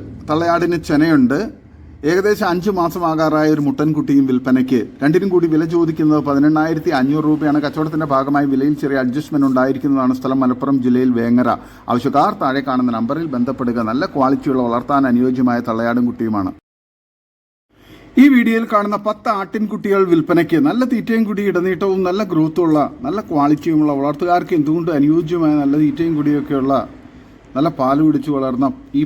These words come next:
പത്ത് ആട്ടിൻകുട്ടികൾക്ക് കൂടി വില ചോദിക്കുന്നത് മുപ്പത്തൊമ്പതിനായിരത്തി അഞ്ഞൂറ് രൂപയാണ്. സ്ഥലം മലപ്പുറം ജില്ലയിൽ എടവണ്ണ. ആവശ്യക്കാർ താഴെ കാണുന്ന നമ്പറിൽ ബന്ധപ്പെടുക. നല്ല ക്വാളിറ്റിയുള്ള, വളർത്താൻ അനുയോജ്യമായ കുട്ടികളാണ്. നല്ല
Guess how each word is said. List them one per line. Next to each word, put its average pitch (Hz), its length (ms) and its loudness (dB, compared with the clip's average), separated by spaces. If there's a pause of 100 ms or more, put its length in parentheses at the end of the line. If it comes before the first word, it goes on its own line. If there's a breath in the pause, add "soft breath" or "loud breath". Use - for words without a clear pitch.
പത്ത് 151 240 -4 (100)
ആട്ടിൻകുട്ടികൾക്ക് 139 840 -2
കൂടി 127 220 2
വില 127 160 -2 (100)
ചോദിക്കുന്നത് 139 560 0 (100)
മുപ്പത്തൊമ്പതിനായിരത്തി 143 1120 0 (120)
അഞ്ഞൂറ് 131 400 2
രൂപയാണ്. 131 460 0
സ്ഥലം 127 340 -2
മലപ്പുറം 123 460 0
ജില്ലയിൽ 120 340 -2
എടവണ്ണ. 107 340 -4 (760 loud breath)
ആവശ്യക്കാർ 143 420 0 (100)
താഴെ 143 300 0
കാണുന്ന 139 340 2
നമ്പറിൽ 131 380 -2
ബന്ധപ്പെടുക. 120 500 -4 (380)
നല്ല 123 140 -2 (120)
ക്വാളിറ്റിയുള്ള, 131 600 0
വളർത്താൻ 123 380 -2 (100)
അനുയോജ്യമായ 127 640 0
കുട്ടികളാണ്. 113 500 -4 (500 loud breath)
നല്ല 127 140 2